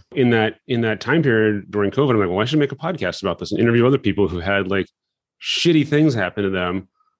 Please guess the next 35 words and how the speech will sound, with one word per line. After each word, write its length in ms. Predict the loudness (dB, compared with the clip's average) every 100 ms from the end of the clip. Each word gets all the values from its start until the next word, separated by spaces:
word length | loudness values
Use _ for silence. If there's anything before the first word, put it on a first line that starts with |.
| -4
whether 340 | 0 2 2
it 60 | 2
was 360 | 0 2 0
because 360 | -2 -6 -2 0
they 80 | 0
were 80 | -2
born 280 | 0 2
that 140 | 2 2
way 160 | 2
or 160 | 2 0
because 360 | -2 -2 -2 -2
something 440 | -2 -2 -2 -4 -12 _ _
affected 460 | -12 -4 -4 0 2
them, 280 | 4 2 0 -14 -20 -20 _ 0
and 140 | 2
then 200 | 4 2
how 280 | 0 0 2
they 220 | 4 2
responded 640 | 2 -2 -4 -2 0 0 -2
and 120 | -4
became, 440 | -4 -2 0 0 -2 _ _ _ _ _ _
potentially 400 | -4 0 2 0
became 220 | 0 0
a 40 | 0
better 180 | -2
person. 280 | -4 -8 -8
Like, 100 | -8
what 160 | -2 0
did 80 | 2
they 100 | 2
do? 460 | 2 4 2 0 _ _ _ _
How 180 | -6 -2
do 40 |
they 60 | 0
s-, 180 | -2